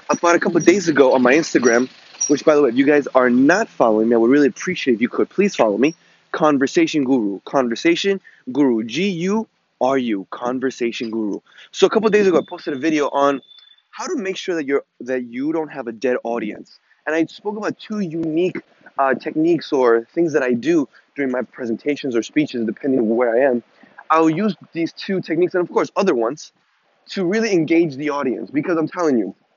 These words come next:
the worst thing you can have is a dead audience. Because then you start to feel insecure, you're not confident, they're not having a good time, they're falling asleep, they're drooling,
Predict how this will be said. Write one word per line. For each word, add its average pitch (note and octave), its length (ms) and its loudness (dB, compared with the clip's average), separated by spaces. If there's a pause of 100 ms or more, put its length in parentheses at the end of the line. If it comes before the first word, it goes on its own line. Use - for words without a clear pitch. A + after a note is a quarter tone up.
(1160)
the D#3+ 120 2
worst F3+ 300 2
thing A3+ 140 -6
you G#3 80 -8
can E3 100 -8
have C3+ 380 -6 (280)
is C#3 100 -4
a C#3+ 40 -4
dead C3+ 200 0
audience. G#2 460 -8 (340)
Because E3+ 300 2
then F#3 200 4
you G3 100 4
start F3+ 220 0
to E3+ 60 -8
feel F3+ 180 -2
insecure, E3+ 540 2
you're D#3 160 -2
not F3 220 -6
confident, D#3 580 -8 (220)
they're E3+ 160 0
not F#3 140 0
having E3 220 -4
a D#3 40 0
good D3 160 -2
time, D3+ 200 -6
they're D3 80 -4
falling F#3 280 -6
asleep, C#3+ 300 -6
they're C#3+ 120 -2
drooling, F3 600 2